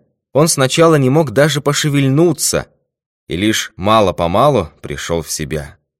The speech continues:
Оказалось, что Донни в кружке приятелей, среди которых находился и Бурда, рассказал о своём потайном кармане.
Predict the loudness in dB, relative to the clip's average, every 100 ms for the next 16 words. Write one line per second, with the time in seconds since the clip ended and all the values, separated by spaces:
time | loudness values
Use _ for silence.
0 | _ _ _ _ -4 0 2 2 0 -4
1 | -2 0 4 4 2 -4 -8 -6 -4 -4
2 | -6 -4 -2 -2 -2 -6 -8 -14 _ _
3 | _ -14 -6 -6 -2 -2 0 -2 -4 -6
4 | -4 -2 -4 -4 -4 -2 -2 0 -2 -4
5 | _ -4 -2 0 0 0 2 2 2 -2
6 | -2 0 0 0 -2 -4 -2 -2 -4 -4
7 | -6 -2 -2 -4 -10